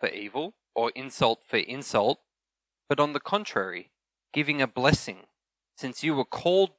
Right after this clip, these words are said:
for this, so that you may inherit a blessing. For the one who wants to love life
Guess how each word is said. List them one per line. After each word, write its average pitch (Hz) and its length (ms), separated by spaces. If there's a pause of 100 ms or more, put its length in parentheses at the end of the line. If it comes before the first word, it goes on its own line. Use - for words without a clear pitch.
(140)
for - 120
this, 98 500 (320)
so 123 220
that 117 180
you 123 140
may 120 340
inherit 127 560 (240)
a 113 80
blessing. 127 440 (2000)
For 151 560
the 165 80
one 165 260
who 170 220
wants 143 520
to 151 160
love 147 340
life 107 500